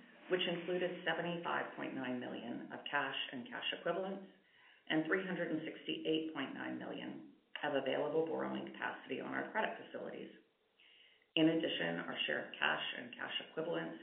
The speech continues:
held in our equity accounted J Vs was four point seven million. At March thirty-first, twenty twenty-one, our unencumbered assets had a value of approximately one billion dollars.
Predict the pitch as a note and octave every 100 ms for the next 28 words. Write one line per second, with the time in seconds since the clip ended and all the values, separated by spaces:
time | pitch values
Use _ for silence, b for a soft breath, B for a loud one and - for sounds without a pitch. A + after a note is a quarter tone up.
0 | - C#3 C#3+ - - C#3 - D3 C3 C3+
1 | - B2+ C3 - - - B1+ F2+ F2 F2
2 | F2 B B B B - - - D3+ -
3 | C#3+ C3 - B2 B2 A#2+ - - - -
4 | - _ _ b b b b b b -
5 | D3 C#3+ D#3 - F#3+ D#3+ - - - -
6 | - B2+ - - - - D3+ C#3 D#3+ F#3
7 | F#3+ - b b b - E3+ E3 E3+ F3
8 | F3+ D#3 D3 - D3 C#3+ - E3+ - -
9 | - C#3 C3+ C3 C#3 D#3 B2 D#3 C#3 B2+
10 | - C#3 - C3+ B2 B2 A#2+ B2 - B2
11 | - - - -